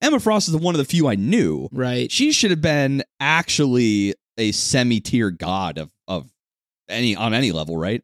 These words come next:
Speaker 2: Yeah, I mean, so she, she has telepathic abilities and psionic abilities that are very similar to Charles Xavier.
Speaker 1: Sure, yeah.
Speaker 2: The difference is she has that diamond form.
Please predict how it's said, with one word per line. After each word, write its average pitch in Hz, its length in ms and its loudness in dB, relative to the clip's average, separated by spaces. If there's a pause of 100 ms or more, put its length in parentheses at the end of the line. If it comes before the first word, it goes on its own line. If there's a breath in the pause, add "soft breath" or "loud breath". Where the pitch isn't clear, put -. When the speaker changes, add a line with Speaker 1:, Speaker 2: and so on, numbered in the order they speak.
(140)
Speaker 2:
Yeah, 165 320 0
I 139 100 2
mean, 143 180 -2
so 147 120 0
she, - 220 -2 (140)
she 196 400 0
has 175 580 2
telepathic 143 720 -2
abilities 120 840 -2
and 117 320 -4
psionic 123 600 0
abilities 120 440 -2
that 120 100 -2
are 120 160 -2
very 131 280 2
similar 123 600 0 (120)
to 117 100 -6
Charles 117 380 -4
Xavier. 117 500 0
Speaker 1:
Sure, 104 280 2
yeah. 98 260 0
Speaker 2:
The 120 140 -6
difference 165 480 0
is 117 380 2
she 123 140 0
has 120 300 0
that 113 220 -4
diamond 123 460 0
form. 113 500 -8